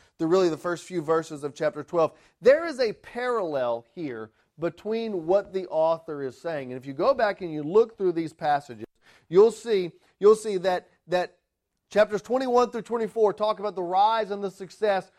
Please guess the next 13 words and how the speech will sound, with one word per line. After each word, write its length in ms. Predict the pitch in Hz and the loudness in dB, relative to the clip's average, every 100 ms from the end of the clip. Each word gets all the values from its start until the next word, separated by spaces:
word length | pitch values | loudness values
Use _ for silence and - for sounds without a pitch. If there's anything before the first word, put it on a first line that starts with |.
| _ | _
of 120 | 170 175 | -6 -4
Antiochus. 720 | 175 180 170 160 113 - _ _ _ _ _ _ | -4 -2 0 -2 -6 -20 _ _ _ _ _ _
Chapter 240 | 220 214 | 0 0
twenty-five 680 | 196 233 262 220 233 233 220 | 0 0 -2 0 2 2 0
through 120 | 226 | -6
thirty-one 500 | 214 220 220 220 214 | -4 -2 -2 -2 -2
talk 220 | 208 208 | 0 -2
about 200 | 190 196 | 0 -4
the 80 | 190 | -4
conflict 580 | - 208 226 - 220 208 | -10 -6 -6 -2 -2 0
and 120 | 202 | -2
the 60 | 196 | -2
oppression 560 | 196 - 233 220 202 | -4 -2 -4 -4 -8